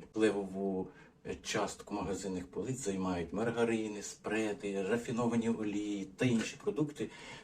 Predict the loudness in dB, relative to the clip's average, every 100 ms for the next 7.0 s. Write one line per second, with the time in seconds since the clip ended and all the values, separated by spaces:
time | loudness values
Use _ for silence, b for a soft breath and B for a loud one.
0 | -8 -2 2 2 0 -4 -2 -2 -2 -6
1 | -6 -8 -8 -6 -8 -8 -8 -6 -4 -6
2 | -6 -4 -2 -2 -2 -2 2 2 0 -2
3 | 4 4 4 0 0 2 2 4 0 -2
4 | -8 -10 B B -4 -2 -2 0 2 2
5 | -2 -4 -2 -2 B B -2 0 0 -2
6 | -2 -2 -8 -12 -14 -14 -14 B B -14